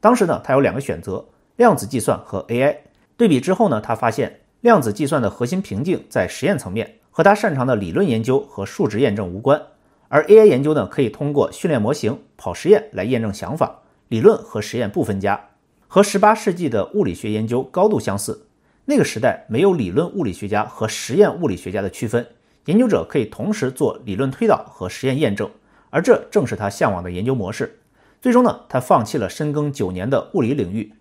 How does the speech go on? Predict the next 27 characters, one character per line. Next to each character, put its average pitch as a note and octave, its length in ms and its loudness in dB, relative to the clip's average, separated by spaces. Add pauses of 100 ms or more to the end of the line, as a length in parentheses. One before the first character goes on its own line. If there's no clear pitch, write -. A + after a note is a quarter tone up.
彻 - 220 2
底 G#2 140 -4
转 F2 180 -8
行 F#2+ 200 -8
A A2+ 180 -2
I。 A#2+ 180 -2 (340)
而 C#3+ 140 2
伯 E3+ 160 2
克 G3 80 0
利 A#3 140 2
的 G2+ 80 0
博 A2 240 -4
士 F3 100 0
后 E3+ 140 2
岗 - 180 -6
位， B2 180 -4 (160)
他 - 140 -6
只 G#2+ 100 -10
待 G#2+ 140 -2
了 G#2 120 0
两 E2+ 220 -6
周 E3 280 -2
就 F2+ 160 -6
果 E2 200 -12
断 G#2+ 160 -6
离 F#2 120 -6
职。 - 320 -12